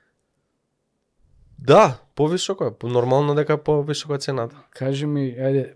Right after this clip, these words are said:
Speaker 2: приказната за Индиго, од кога почна, како почна, зашо
Speaker 1: Па,
Speaker 2: и
Speaker 1: две и
Speaker 2: зашо
Speaker 1: пол
Speaker 2: баш,
Speaker 1: години.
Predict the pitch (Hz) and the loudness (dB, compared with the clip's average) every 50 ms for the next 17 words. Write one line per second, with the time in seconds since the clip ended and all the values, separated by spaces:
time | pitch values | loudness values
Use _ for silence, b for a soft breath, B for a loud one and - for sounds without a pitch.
0 | _ _ - 139 131 - - 139 139 135 135 131 127 131 131 123 117 120 131 135 | _ _ -2 -2 0 -2 -2 -2 -2 -2 -4 -6 -8 -8 -10 -10 -8 -6 -4 -2
1 | 135 131 127 131 117 120 123 117 117 - - - - 151 139 135 135 123 - - | -2 -2 -4 -6 -8 -8 -10 -10 -10 -12 -14 -2 0 0 2 2 0 -2 -2 -4
2 | 143 139 - 147 151 143 135 - - 123 110 123 113 - - 120 - - - 117 | -4 -4 -4 -6 -8 -8 -8 -8 -10 -10 -8 -10 -14 -14 -14 -14 -12 -14 -12 -12
3 | 113 113 113 113 120 117 - - 165 156 143 131 139 190 349 370 370 - - - | -12 -12 -12 -10 -10 -10 -8 -4 -2 -2 -2 0 2 4 6 6 6 6 4 2
4 | - 339 143 139 359 349 - 160 143 147 175 190 | 4 4 4 4 4 4 2 2 2 0 -2 -2